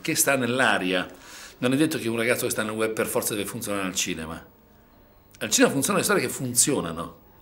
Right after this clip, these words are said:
e questa storia funziona. L'abbiamo visto in sala oggi, la gente ride. Ride perché raccontiamo una generazione allo sbando, una generazione che è molto difficile, molto difficile perché naturalmente non è sostenuta, una generazione quindi che non è sostenuta da nulla,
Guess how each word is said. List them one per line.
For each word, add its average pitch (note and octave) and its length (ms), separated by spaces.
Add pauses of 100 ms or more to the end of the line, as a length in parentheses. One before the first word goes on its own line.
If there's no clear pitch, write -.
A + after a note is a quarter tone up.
e D3 80
questa C3+ 200
storia A#3+ 180
funziona. F#2 720 (400)
L'abbiamo A#2 260
visto C3 160
in B2+ 60
sala B2 260
oggi, F#2 340
la F#2+ 100
gente G#2+ 280
ride. F2+ 500 (480)
Ride F3+ 360
perché C3 340
raccontiamo C#3 480
una B2+ 100
generazione B2+ 500
allo G#2+ 140
sbando, G#2 560
una F#2+ 140
generazione A2+ 680 (260)
che - 100
è A#2+ 40
molto C#3+ 540
difficile, E2+ 800 (300)
molto A2+ 180
difficile D3 260
perché G2+ 200
naturalmente G#2+ 520
non A2 200
è - 20
sostenuta, A#2 640
una F#2+ 120
generazione G2 400
quindi B2 200
che F#2 60
non F#2+ 80
è A2+ 60
sostenuta B2 460
da E2 100
nulla, G2+ 580